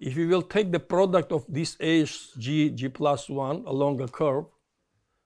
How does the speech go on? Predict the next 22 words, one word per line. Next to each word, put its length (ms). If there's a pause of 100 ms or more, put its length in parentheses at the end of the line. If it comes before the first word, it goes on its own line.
(120)
and 140
take 260
trace 400
afterwards, 800
here 180
should 180
be 100
trace, 420
sorry. 280 (1000)
And 180
then 100
you 160
will 200
get 340
some 260
factor, 680
which 180
is 200
plus 420
and 180
minus 380
one, 340